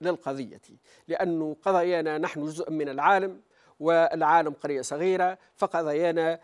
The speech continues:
لها امتدادات وقضايا الآخرين لها امتدادات عندنا وقضايانا امت-، لها امتدادات لديهم.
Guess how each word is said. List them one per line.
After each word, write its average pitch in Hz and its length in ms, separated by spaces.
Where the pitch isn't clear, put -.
لها 170 180
امتدادات 151 640
وقضايا 156 500
الآخرين 147 540
لها 143 160
امتدادات 143 560
عندنا 151 380
وقضايانا 143 680
امت-، 135 160
لها 139 300
امتدادات 131 540
لديهم. 139 360